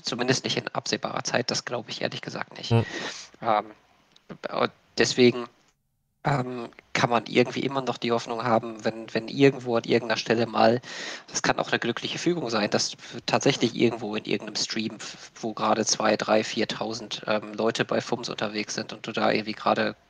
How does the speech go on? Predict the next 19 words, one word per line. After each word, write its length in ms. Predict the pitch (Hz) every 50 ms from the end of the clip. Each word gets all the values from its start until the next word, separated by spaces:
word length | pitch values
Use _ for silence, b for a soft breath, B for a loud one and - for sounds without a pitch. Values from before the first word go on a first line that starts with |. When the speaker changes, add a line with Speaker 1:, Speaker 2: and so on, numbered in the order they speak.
| _ _
Speaker 1:
g-, 100 | - - - - _ _ _ _ -
glückliche 440 | - 117 110 - 120 113 - 113 101
Platzierung 600 | - - - - - - 120 107 104 104 107 117
hast, 260 | 120 107 - - - -
ähm, 180 | - 110 104 107 - - _ -
zufälligerweise. 800 | - - 160 - 135 113 110 104 104 104 104 104 107 110 110 101 B B B B B B B B B B B B
Ähm, 200 | 110 110 110 107
also, 180 | - - 117 -
aber 140 | - - 110
ich, 100 | - - _ _
ich 260 | - - - - - _
kann 240 | - - - -
mir 60 | 127 -
das 160 | 117 - -
immer 160 | - 131 123
noch 100 | 120 113
vorstellen, 540 | - - - 113 110 - - 110 107 107 -
dass 180 | 107 104 -
das, 320 | - 117 117 110 - -